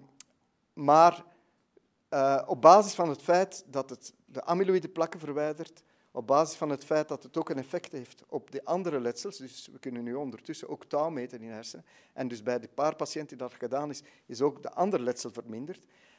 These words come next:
En op basis van het feit dat er in één van de twee studies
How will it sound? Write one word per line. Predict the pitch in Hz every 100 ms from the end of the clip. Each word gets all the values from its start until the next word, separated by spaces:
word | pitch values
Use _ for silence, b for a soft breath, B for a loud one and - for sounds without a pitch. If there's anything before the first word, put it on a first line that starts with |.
| b
En | 175 208
op | 156 139
basis | 165 190 175
van | 170 156
het | -
feit | 175 185 180 -
dat | 143 139
er |
in | 131 139
één | 190 220
van | 165
de | 143
twee | - 151
studies | 147 - 160 160 -